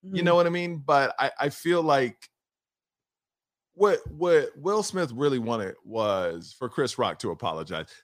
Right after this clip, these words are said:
Speaker 1: Then it's water under the bridge. Chris Rock will not give that to him.
Speaker 2: He's a
Speaker 1: Because
Speaker 2: com-,
Speaker 1: once
Speaker 2: he's
Speaker 1: he
Speaker 2: a comedian.
Speaker 1: Yeah, once he,
Speaker 2: Yeah.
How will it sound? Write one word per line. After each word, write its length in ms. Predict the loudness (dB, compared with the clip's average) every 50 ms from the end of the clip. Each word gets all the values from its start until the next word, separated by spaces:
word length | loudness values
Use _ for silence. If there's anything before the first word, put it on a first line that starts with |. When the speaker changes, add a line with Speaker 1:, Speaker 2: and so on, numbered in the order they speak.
| _ 4
Speaker 1:
Then 120 | 6 6 6
it's 180 | 6 2 -2 -6 _ _ _ _ _ _
water 260 | 2 4 4 6 6 4
under 200 | 2 0 -2 -6
the 80 | -6
bridge. 340 | -6 -8 -8 -10 -10 _ _ _ _ _ _ _ _ _
Chris 320 | -2 0 0 0 0 2
Rock 260 | 6 6 6 6 2
will 80 | -2 -2
not 240 | -2 -2 -2 -4 -4
give 200 | -6 -8 -8 -6
that 200 | -12 -12 -12 -12
to 80 | -14 -14
him. 120 | -14 -16 _ _ _ _ -20 -20 _ _ _ _ _ _ _ _ _ _ _
Speaker 2:
He's 260 | 0 4 6 6 6 6
a 40 |
Speaker 1:
Because 260 | 2 8 8 10 10 10
Speaker 2:
com-, 80 | 10
Speaker 1:
once 260 | 10 10 10 10 8
Speaker 2:
he's 200 | 8 8 8 10
Speaker 1:
he 100 | 8 6
Speaker 2:
a 40 | 6
comedian. 960 | 4 4 8 8 10 10 10 8 8 6 6 4 2 0 -4 -6 -10 -10 -10 0
Speaker 1:
Yeah, 140 | 2 4 4
once 380 | 4 6 6 4 4 4 0 -2
he, 340 | -2 -2 -2 -2 -2 -6
Speaker 2:
Yeah. 60 | -8